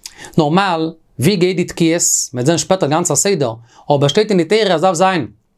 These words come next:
א תרועה, און יעדע תרועה האט תקיעה פארדעם און א תקיעה שפעטער. תקיעה, תרועה, תקיעה. און שטייט דריי מאל. ממילא דער מינימום איז דריי מאל דריי. ניין תקיעות,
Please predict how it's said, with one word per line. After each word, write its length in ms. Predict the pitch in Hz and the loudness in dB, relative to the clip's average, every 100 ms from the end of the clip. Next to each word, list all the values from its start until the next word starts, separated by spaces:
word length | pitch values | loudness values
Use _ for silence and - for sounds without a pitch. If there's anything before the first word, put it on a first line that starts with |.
| _ _ - - | _ _ -18 -4
א 100 | 147 | -2
תרועה, 420 | 143 127 151 190 | 0 2 2 0
און 180 | 202 135 | -2 0
יעדע 140 | 180 | 0
תרועה 340 | 165 190 190 143 | 0 2 2 0
האט 80 | - | -4
תקיעה 280 | - 190 | -2 -2
פארדעם 440 | 143 175 208 226 214 208 | 0 0 2 0 -2 -4
און 100 | 170 | -4
א 40 | |
תקיעה 280 | - 214 190 | -2 -2 0
שפעטער. 360 | - 170 151 143 _ _ _ | 0 -2 -2 -6 _ _ _
תקיעה, 420 | - 247 254 254 233 | -2 2 2 2 0
תרועה, 220 | 208 208 | 0 0
תקיעה. 280 | 208 160 151 - _ _ - - | 2 2 2 0 _ _ -20 -4
און 80 | 180 | -2
שטייט 240 | - 202 160 | 0 -2 0
דריי 260 | 156 165 | -2 -2
מאל. 340 | 135 113 175 214 _ _ _ 123 | -2 -2 -2 -6 _ _ _ -2
ממילא 300 | 160 226 202 | 0 0 0
דער 140 | 160 | 0
מינימום 560 | 196 247 214 202 202 196 _ 160 | 2 2 2 0 -2 -6 _ -2
איז 180 | 175 | 0
דריי 400 | 156 190 240 233 - _ _ _ | 2 2 2 -2 -8 _ _ _
מאל 300 | 156 214 214 | 4 4 4
דריי. 320 | 190 185 185 180 - - | 2 2 0 -4 -10 -2
ניין 260 | 175 214 202 | -2 0 -4
תקיעות, 320 | - 180 | -2 0